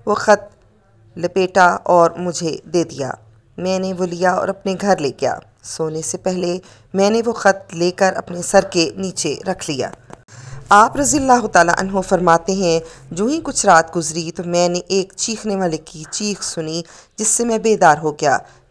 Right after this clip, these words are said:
चीखने वाला जो कि मुझे नज़र नहीं आ रहा था मगर उसकी आवाज़ मैंने सुनी। वो कह रहा था,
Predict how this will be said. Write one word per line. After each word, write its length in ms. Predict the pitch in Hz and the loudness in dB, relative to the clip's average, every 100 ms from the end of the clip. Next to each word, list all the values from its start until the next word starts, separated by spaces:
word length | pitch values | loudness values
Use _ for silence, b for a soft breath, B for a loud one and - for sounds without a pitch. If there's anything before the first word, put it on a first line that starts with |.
| - | -8
चीखने 380 | 190 175 190 | -8 -6 -6
वाला 320 | 180 175 180 175 | -2 2 2 2
जो 160 | 180 175 | -2 -8
कि 140 | 185 | -8
मुझे 460 | 170 160 - 180 131 | -8 -8 -6 -4 -4
नज़र 360 | 160 175 170 156 | -6 -4 -2 -2
नहीं 400 | 180 202 208 196 | -6 -6 -4 -4
आ 120 | 170 156 | -2 -2
रहा 240 | 151 160 | -2 -4
था 200 | 156 175 170 - B B | 0 2 2 -2 B B
मगर 220 | 220 240 269 | -4 -2 -2
उसकी 260 | - - - | -4 -4 2
आवाज़ 420 | 196 180 165 165 180 | 4 6 4 2 -4
मैंने 200 | 151 156 | -6 -6
सुनी। 340 | - 160 135 - b b b | -6 -6 -6 -10 b b b
वो 80 | 180 | -8
कह 220 | 180 196 185 | -6 -6 -4
रहा 220 | 180 180 | 0 0
था, 200 | 180 185 | 0 0